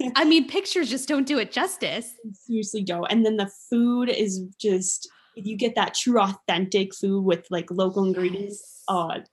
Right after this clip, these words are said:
Speaker 1: blows everything out of the water.
Speaker 2: Right? I couldn't eat Italian food for, like, six months when I came back. <laughs> I just, like, I don't wanna ruin it.
Speaker 1: Ruin everything. Like,
Speaker 2: <laughs>
Speaker 1: and, like, the fresh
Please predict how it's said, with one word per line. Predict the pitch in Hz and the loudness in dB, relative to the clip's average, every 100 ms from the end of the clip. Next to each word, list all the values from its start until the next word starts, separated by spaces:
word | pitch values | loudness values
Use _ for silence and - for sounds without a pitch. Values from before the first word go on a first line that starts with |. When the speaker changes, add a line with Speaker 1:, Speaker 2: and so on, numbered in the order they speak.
| - | -4
Speaker 1:
blows | 226 220 202 196 | -2 2 2 2
everything | 185 170 175 - | 0 -2 -6 -8
out | - | -8
of | |
the | - | -8
water. | - - - 240 | -8 -6 -6 0
Speaker 2:
Right? | 247 294 381 440 440 | 2 4 4 2 2
I | 294 | 0
couldn't | - 415 381 | 2 4 6
eat | 330 | 4
Italian | 320 330 330 302 | 2 0 2 2
food | 302 330 247 | 0 -2 0
for, | |
like, | 277 269 | 0 0
six | - 359 - | 0 0 0
months | 330 254 | 0 0
when | 214 | -4
I | 190 | -4
came | 202 | -4
back. | 170 - | -4 -2
<laughs> | - - 539 - - | -2 2 2 4 2
I | 330 320 392 | 2 2 -2
just, | - 427 - | -2 -4 -2
like, | 403 403 | -2 2
I | |
don't | 403 415 | 4 4
wanna | 427 392 | 4 2
ruin | 370 440 415 | 4 4 4
it. | 208 - - _ _ _ 247 | 0 -4 -14 _ _ _ 4
Speaker 1:
Ruin | 269 247 | 8 10
everything. | 233 220 220 226 185 175 180 202 | 8 6 4 4 2 0 2 6
Like, | 233 208 | 6 8
Speaker 2:
<laughs> | - - 440 - - | 4 4 2 2 -6
Speaker 1:
and, | 220 202 | -6 -4
like, | 185 | -6
the | 196 - | -8 -2
fresh | 214 | -2